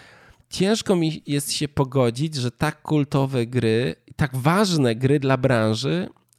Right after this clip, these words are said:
są traktowane, no, bardzo przedmiotowo.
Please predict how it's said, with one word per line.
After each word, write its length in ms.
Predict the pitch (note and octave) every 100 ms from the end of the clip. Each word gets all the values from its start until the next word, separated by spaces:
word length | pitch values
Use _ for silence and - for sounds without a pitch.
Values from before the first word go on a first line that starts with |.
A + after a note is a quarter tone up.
| C3
są 200 | - D#3
traktowane, 960 | E3 D#3 - E3 D3+ E3+ E3+ E3 F3 - - _ _ _ _ _ _ _ _ _ _ _ _ _
no, 420 | D#3 D#3+ F3 F3+ F3+ - - _ _ _ _ _ _ _
bardzo 460 | D3 D#3+ E3+ F3+ F#3+
przedmiotowo. 1160 | G3 - G3 G#3 A#3+ - C4+ G#3 B2 F#2+ A2+